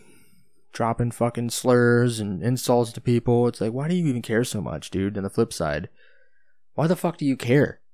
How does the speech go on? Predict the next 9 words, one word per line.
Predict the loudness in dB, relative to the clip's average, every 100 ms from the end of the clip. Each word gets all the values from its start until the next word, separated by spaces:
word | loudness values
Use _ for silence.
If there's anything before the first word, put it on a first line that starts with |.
| -2
There's, | 0 0 -2
you, | -8 -8 -14 -16 -18 -20 -20 -20 -8
you | 0 4
don't | 6
know | 4
any | 2
of |
these | -2
people. | -2 0 0 -2